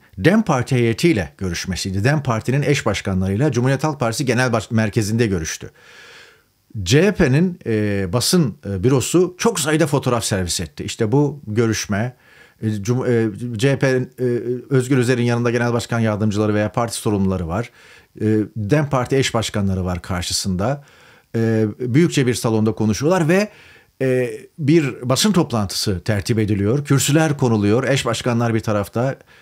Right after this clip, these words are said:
e, C H P Genel Başkanı bir tarafta. Daha evvel Kemal Kılıçdaroğlu döneminde bu olmadı. Yani Kemal Kılıçdaroğlu dem, dem Parti ve o günkü H D P ile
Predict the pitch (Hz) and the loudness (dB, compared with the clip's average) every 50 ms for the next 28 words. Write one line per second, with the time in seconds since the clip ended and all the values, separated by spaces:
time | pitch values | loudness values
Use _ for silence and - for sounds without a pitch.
0 | _ _ _ - 110 107 104 104 110 - 117 98 123 131 127 107 135 123 117 117 | _ _ _ 0 0 2 2 2 0 0 0 0 2 0 2 2 0 0 2 0
1 | 120 120 117 107 - - 110 104 101 - 104 98 92 - 143 143 143 - - - | 0 0 0 -2 0 -2 -2 -2 -2 -2 -4 -6 -4 -4 -4 -6 -6 -8 -8 -4
2 | - 131 143 160 185 196 185 160 160 165 - - - _ - 131 135 151 160 151 | -4 -2 -2 -2 0 2 2 2 2 -2 -6 -18 -20 _ 0 2 2 4 2 0
3 | 120 - - 143 139 139 - 185 190 185 147 120 131 135 156 165 160 147 123 120 | -2 -2 -2 -2 -2 0 2 2 2 2 2 2 2 2 2 2 2 2 2 2
4 | 127 165 185 165 117 90 90 87 85 _ _ - - - 143 160 151 147 175 185 | 4 4 4 4 2 0 -2 -6 -10 _ _ -20 -4 0 0 0 4 2 2 4
5 | 196 190 - 180 170 170 143 - 196 196 190 180 170 151 139 143 156 170 170 - | 4 2 2 2 0 0 2 2 2 4 4 4 4 4 4 2 2 0 0 -2
6 | - - - - - - 147 160 170 147 156 135 123 131 131 135 143 147 147 165 | -8 -20 -20 -20 -2 0 2 2 2 2 0 0 2 2 2 2 2 4 2 2
7 | 160 139 143 127 131 143 143 156 151 156 165 170 156 143 127 104 | 2 2 2 2 4 4 4 2 2 2 2 4 4 2 2 0